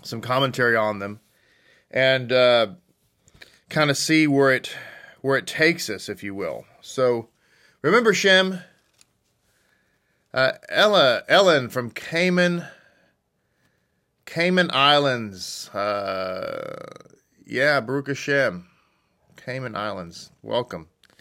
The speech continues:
I'm sure it's a beautiful place. So, um, abiding in the tents, it says here. So, we, we study about Yaakov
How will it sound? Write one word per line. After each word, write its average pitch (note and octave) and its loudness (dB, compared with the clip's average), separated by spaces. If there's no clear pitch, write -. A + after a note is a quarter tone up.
I'm - -20
sure A2+ -6
it's G#2+ -6
a F#2 -14
beautiful G#2 -10
place. G2+ -4
So, D#3+ 0
um, D3 4
abiding F#3+ 4
in F3+ 0
the D3 -4
tents, C3+ -4
it G#2+ -12
says A2+ -4
here. G2 -10
So, D3+ 0
we, B2 -4
we D3 -2
study G#3+ 0
about C#3 2
Yaakov B2 -2